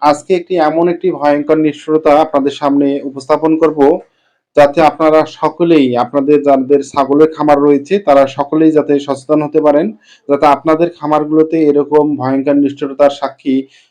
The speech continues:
বা প্রত্যক্ষ সাক্ষী আপনাদের নিজেকে হতে না হয়। যার কারণে অবশ্যই আপনারা আমাদের এই সম্পূর্ণ প্রতিবেদনটি দেখবেন। প্রিয় ভাই ও বোনেরা, আপনারা দেখতেছেন যে আমাদের ছাগলের যে খামারটি রয়েছে, সেই ছাগলের খামারে ছাগলের বাচ্চাগুলো, অনেকগুলো বাচ্চা রয়েছে। আমরা মূলত ব্ল্যাক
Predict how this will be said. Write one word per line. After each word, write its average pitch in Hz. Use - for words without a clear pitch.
বা 139
প্রত্যক্ষ 147
সাক্ষী -
আপনাদের 139
নিজেকে 139
হতে 123
না 131
হয়। 104
যার 139
কারণে 156
অবশ্যই 147
আপনারা 147
আমাদের 139
এই 147
সম্পূর্ণ 143
প্রতিবেদনটি 127
দেখবেন। 101
প্রিয় 135
ভাই 139
ও 147
বোনেরা, 147
আপনারা 170
দেখতেছেন 175
যে 156
আমাদের 147
ছাগলের 156
যে 160
খামারটি 139
রয়েছে, 139
সেই 156
ছাগলের 143
খামারে 147
ছাগলের 147
বাচ্চাগুলো, 139
অনেকগুলো 139
বাচ্চা 131
রয়েছে। 131
আমরা 135
মূলত 143
ব্ল্যাক 139